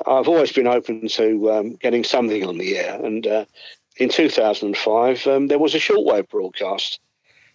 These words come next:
uh, from a, a one hundred thousand watt, uh, transmitter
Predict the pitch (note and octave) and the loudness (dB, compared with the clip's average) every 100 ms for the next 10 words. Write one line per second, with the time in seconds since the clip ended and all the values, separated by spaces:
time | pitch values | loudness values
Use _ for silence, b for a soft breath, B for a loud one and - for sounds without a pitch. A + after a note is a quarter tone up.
0 | _ - A#2 A#2 A2+ - C3+ B2+ B2+ A#2+ | _ 0 2 4 2 2 2 2 0 -2
1 | C#3 - A#2+ A#2+ A#2 B2 A#2 C3+ C3+ C3 | -6 -4 2 4 2 0 0 2 2 2
2 | C#3 A#2 - C#3 C3 B2+ A#2 A#2 A#2 C#3 | 2 0 0 2 4 2 2 0 -2 -4
3 | - B2 B2 - - - - _ - A2 | 0 4 4 2 -6 -8 -10 _ -2 0
4 | G#2 - B2+ - C3+ G#2+ F#2+ | 0 0 0 0 -2 -2 -4